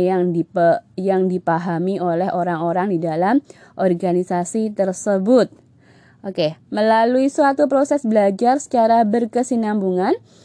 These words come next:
semua anggota organisasi akan menganut suatu nilai yang diperoleh dari lingkungan kerjanya.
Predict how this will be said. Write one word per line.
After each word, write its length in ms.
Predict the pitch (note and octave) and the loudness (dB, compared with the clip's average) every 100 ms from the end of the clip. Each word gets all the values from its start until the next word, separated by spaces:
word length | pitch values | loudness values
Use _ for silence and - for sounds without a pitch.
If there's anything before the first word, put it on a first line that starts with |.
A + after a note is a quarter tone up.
| - - | -20 -8
semua 640 | - C4 C4 C4 B3+ B3 | 0 2 4 2 2 0
anggota 480 | B3+ A3 G#3+ A#3 G#3 | 0 0 0 2 2
organisasi 720 | A3 G#3 G#3+ G#3+ G3 G#3 C4 | 0 -2 -4 -4 -4 -4 -4
akan 400 | A3+ G#3+ B3 B3+ | -4 -4 -2 0
menganut 480 | B3 A3+ A3 A#3 C4 | 0 -2 -2 -2 -2
suatu 480 | C4 A3+ G#3+ B3 A#3 | 0 0 0 0 -2
nilai 400 | A3+ A3+ C4 D#4 | 0 0 2 4
yang 400 | C4+ D4 D4 C4+ | 4 2 4 2
diperoleh 720 | A#3 G#3+ G3+ F#3+ G3 B3 B3+ | 2 0 0 2 2 0 0
dari 400 | F#3+ F#3 G3+ G#3+ | -4 -2 0 0
lingkungan 560 | G#3+ G#3+ A3 A3 G#3+ | -2 -2 -2 -2 -2
kerjanya. 800 | A3+ A3+ A3 G3+ A3+ B3 B3 D#3+ | 0 0 0 0 2 2 0 -2